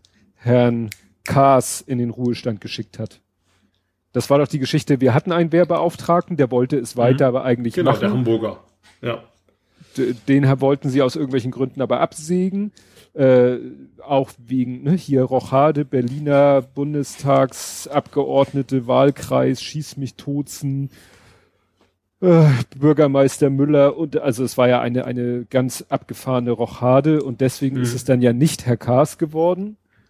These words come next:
Speaker 1: Also nicht der bestehende durfte nicht bleiben, Kaas auch nicht, sondern eine Frau, deren Namen ich jetzt schon wieder vergessen hab, was dramatisch peinlich ist.
Speaker 2: Äh, ja, ich
Speaker 1: Ja.
Speaker 2: auch.
Speaker 1: Und die sagte dann halt,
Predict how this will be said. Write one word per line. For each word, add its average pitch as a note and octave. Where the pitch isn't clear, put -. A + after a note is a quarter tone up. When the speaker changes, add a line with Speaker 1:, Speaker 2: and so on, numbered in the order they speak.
Speaker 1:
Also A#2
nicht B2
der B2+
bestehende A#2+
durfte B2+
nicht A2+
bleiben, D3
Kaas B2+
auch D#3+
nicht, F3+
sondern C3+
eine A#2+
Frau, A#2+
deren A2
Namen G#2
ich G2+
jetzt -
schon G#2+
wieder G2+
vergessen G#2
hab, G#2
was -
dramatisch -
peinlich G#2
ist. -
Speaker 2:
Äh, G2+
ja, G2+
ich -
Speaker 1:
Ja. B2
Speaker 2:
auch. -
Speaker 1:
Und D#3
die F3
sagte D#3+
dann D3
halt, C#3